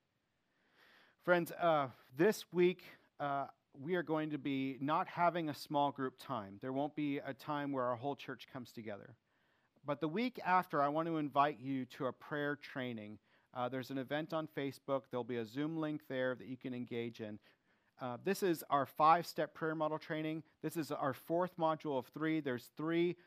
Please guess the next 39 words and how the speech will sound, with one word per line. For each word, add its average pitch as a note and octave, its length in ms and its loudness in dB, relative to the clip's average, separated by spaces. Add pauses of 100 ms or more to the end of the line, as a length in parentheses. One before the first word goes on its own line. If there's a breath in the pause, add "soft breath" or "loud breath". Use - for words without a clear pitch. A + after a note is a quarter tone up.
(120)
other D#3 220 2
videos. D3 560 0
We're C3 60 -12
gonna C#3 180 -4
connect C3 400 -6
those C#3+ 280 -2
to - 160 -10
that B2+ 300 0
link C3 320 -4 (220 soft breath)
so - 160 -8
you B2 60 -2
can B2+ 120 -6
see D#3 220 -6
those D3+ 220 -2
other C#3 160 -4
videos C3+ 340 -2
and B2 100 -6
be B2 120 -6
ready C3 420 0
for C3 140 -10
that A#2 120 -8
training. A2+ 460 -12 (540 soft breath)
But C#3 180 4
would D3+ 160 -2
you A3 140 -2
prepare, D3+ 680 0 (300 soft breath)
uh, C3 180 -12
not D3+ 260 0
this F3 160 -4
coming F3+ 260 -4
Wednesday, E3+ 280 -4
but D3+ 120 -8
the B2+ 80 -4
Wednesday D3 400 -4
after, C#3+ 380 -2
to - 240 -6
all E3+ 260 6
be G#3+ 180 -4
together B2 640 -4